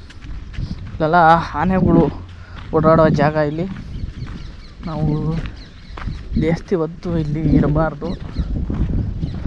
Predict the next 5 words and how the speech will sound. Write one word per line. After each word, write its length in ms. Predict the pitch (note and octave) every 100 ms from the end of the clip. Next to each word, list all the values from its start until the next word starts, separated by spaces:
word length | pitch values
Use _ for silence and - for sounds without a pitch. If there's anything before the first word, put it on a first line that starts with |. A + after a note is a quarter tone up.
| - - - - - - - - - - - - - - - - - E3
ಆದಷ್ಟು 300 | E3+ - D#3
ಬೇಗ 140 | D#3 E3 D#3 D3+
ನಾವು 180 | C#3+ D3 C#3+ - - - - - - D#3
ಎಕ್ಸಿಟ್ 300 | D#3 D#3+ F3 D#3
ಆಗಿಬಿಡ್ಬೇಕು. 540 | C#3+ C3+ C3 C3 -